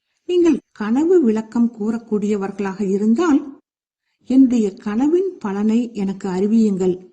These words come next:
என்று அரசர் கூறினார். குழப்பமான கனவுகளே ஆகும். எனவே நாங்கள் இக்கனவுகளுக்கு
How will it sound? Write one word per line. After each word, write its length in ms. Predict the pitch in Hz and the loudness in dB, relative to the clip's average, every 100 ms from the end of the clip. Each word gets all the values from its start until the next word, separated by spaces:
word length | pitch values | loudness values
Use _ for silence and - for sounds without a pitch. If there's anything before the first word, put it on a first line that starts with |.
| _ _ _ _ | _ _ _ _
என்று 460 | 196 185 180 - - | -4 0 0 -2 -6
அரசர் 520 | 190 226 - 214 - | -6 -6 -6 -10 -2
கூறினார். 800 | 277 240 208 185 - _ _ _ _ _ _ _ _ _ _ _ _ _ _ | 0 2 2 -2 -6 _ _ _ _ _ _ _ _ _ _ _ _ _ _
குழப்பமான 760 | - 185 185 202 196 208 247 294 | -8 -8 -6 -6 -4 0 0 -2
கனவுகளே 640 | 196 185 180 185 185 196 | -4 -4 -4 -2 0 0
ஆகும். 540 | 175 170 175 - - _ _ _ _ _ _ _ | -2 -6 -8 -8 -16 _ _ _ _ _ _ _
எனவே 360 | - 330 392 427 | -2 0 2 6
நாங்கள் 420 | 277 220 208 214 | 6 4 2 0
இக்கனவுகளுக்கு 1400 | - - 196 - 196 196 202 226 233 226 233 285 320 - | 0 -10 -12 -10 -8 -2 0 0 0 -2 0 0 0 -2